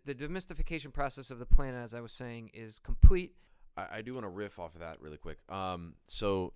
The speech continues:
Speaker 2: the, uh, when, when we talk about the flood, right, the, the global warming flood, so, uh, there's a lot of conversation we could have, uh, whether or not this is gonna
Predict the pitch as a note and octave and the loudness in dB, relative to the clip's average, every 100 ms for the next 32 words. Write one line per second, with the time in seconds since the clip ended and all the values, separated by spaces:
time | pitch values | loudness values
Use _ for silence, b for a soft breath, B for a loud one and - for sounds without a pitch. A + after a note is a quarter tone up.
0 | D#2 F#2+ G2 F#2+ F#2 F#2 - F#2 E2+ E2+ | -12 -6 -4 -4 -6 -8 -10 -8 -6 -6
1 | E2 E2 D2+ A1+ G#1 G1+ F2+ F#2 G2 F#2 | -8 -8 -10 -14 -18 -16 -16 -14 -14 -10
2 | B2+ A#2 G#2 - - G2 E2+ C2+ C#2+ D2 | -10 -8 -10 -12 -12 -8 -8 -10 -12 -14
3 | - B1+ C#2+ D2+ F2 F2 E2 E2 D2 D2+ | -14 -18 -18 -14 -12 -10 -10 -12 -14 -14
4 | D2+ C2+ - F2 D#2+ B B B B F2 | -14 -14 -12 -12 -12 B B B B -6
5 | F#2+ F2+ F#2+ G2 G#2 A2+ A2+ G2+ F2+ G2 | -4 -4 -6 -6 -6 -6 -6 -8 -8 -8
6 | F2+ E2+ F2 E2 E2+ F#2 F2+ E2 D2+ - | -8 -10 -10 -6 -4 -2 0 -2 -6 -12
7 | - D#2 D#2 D2+ D2 - E2+ F#2+ F2 E2+ | -10 -6 -6 -6 -8 -10 -6 -4 -4 -4
8 | E2 F2+ F2 - E2 D2+ - E2 | -6 -8 -6 -8 -8 -8 -10 -10